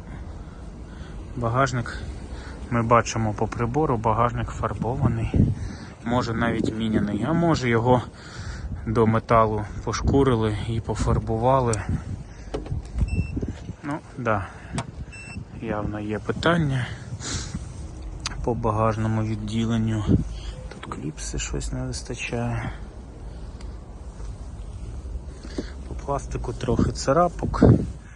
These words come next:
Так, ну а тут, ай. Так, тут у нас акумулятор білий, триста тридцять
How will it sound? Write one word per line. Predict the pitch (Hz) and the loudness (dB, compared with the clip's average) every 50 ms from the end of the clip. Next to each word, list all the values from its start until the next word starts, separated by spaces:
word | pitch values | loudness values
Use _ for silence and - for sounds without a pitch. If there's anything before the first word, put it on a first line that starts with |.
| - - - - - - - - - - - - - - - - - - - - | -14 -12 -14 -16 -14 -16 -16 -16 -16 -8 -4 -4 -4 -4 -6 -8 -10 -10 -8 -6
Так, | 117 107 104 - | -4 -4 -4 -4
ну | - 123 139 143 135 | -4 -2 -2 -2 -4
а | |
тут, | 123 - 151 147 135 - - 127 - - - - - - - - - - - - - - - - - - - - - - - - - - | -4 -4 -6 -8 -6 -4 -6 -6 -6 -6 -10 -12 -14 -12 -14 -14 -16 -16 -18 -18 -18 -18 -18 -18 -18 -20 -18 -14 -12 -12 -10 -10 -10 -8
ай. | - - - - - - - - - - - - - - - - - - - - - - - - - - - - - - - - - - - - - - - - - - - - - - - - - - - - - - - - - - - - - - - - - - - - - - | -6 -4 -2 -2 -4 -6 -10 -10 -10 -8 -8 -8 -8 -8 -10 -10 -10 -10 -10 -10 -8 -8 -8 -8 -8 -8 -8 -6 -6 -6 -6 -6 -8 -8 -8 -6 -6 -6 -6 -6 -8 -10 -8 -8 -8 -8 -8 -8 -8 -8 -8 -10 -14 -14 -14 -16 -16 -16 -16 -16 -14 -12 -12 -12 -10 -10 -10 -10 -10 -10
Так, | - 113 107 - - | -8 -8 -8 -8 -2
тут | - 127 117 | -2 -2 0
у | 117 117 | 0 -2
нас | 110 107 107 - - | -2 -2 -2 -4 -6
акумулятор | 113 - - 120 113 113 120 156 160 156 - 120 117 | -6 -6 -2 -2 -2 0 2 0 0 0 0 -2 -4
білий, | 113 117 120 120 117 110 110 107 104 | -4 -2 -2 -2 0 0 -2 -2 -4
триста | - - 113 107 - - - 110 | -4 -6 -6 -8 -8 -6 -8 -6
тридцять | - 113 110 107 - - 113 110 - - | -6 -6 -8 -6 -6 -6 -6 -6 -6 -6